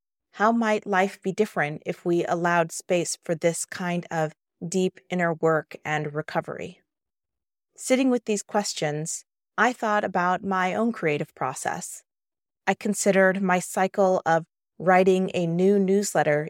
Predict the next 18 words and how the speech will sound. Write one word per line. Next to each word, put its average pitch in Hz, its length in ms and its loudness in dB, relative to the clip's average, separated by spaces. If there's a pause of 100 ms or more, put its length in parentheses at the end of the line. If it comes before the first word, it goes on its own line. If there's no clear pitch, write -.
each 175 280 -8
week 160 340 -2
for 160 320 -2
the 160 100 -2
last 160 400 -4
year. 175 320 -2 (640)
No 190 240 2
time 190 480 0
to - 180 -6
sit - 280 -4
with 190 160 -4
an 185 100 0
idea 170 600 2
to - 120 -8
find 165 480 -2
a 160 140 -4
deeper 160 340 -2
truth. 151 520 -6